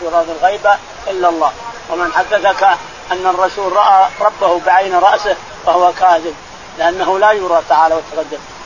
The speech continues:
ما رآه بعين رأسه إطلاقا، وإنما رآه بقلبه، جاء، جنى فتدلى فكان قاب قوسين أو أدنى.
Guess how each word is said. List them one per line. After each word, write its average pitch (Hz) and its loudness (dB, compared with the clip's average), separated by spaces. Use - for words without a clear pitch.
ما 190 2
رآه 202 4
بعين 180 2
رأسه 202 0
إطلاقا، 170 -2
وإنما 202 0
رآه 214 2
بقلبه، 180 -2
جاء، 175 4
جنى 220 4
فتدلى 208 0
فكان 208 0
قاب 196 2
قوسين 196 0
أو 185 -2
أدنى. 180 0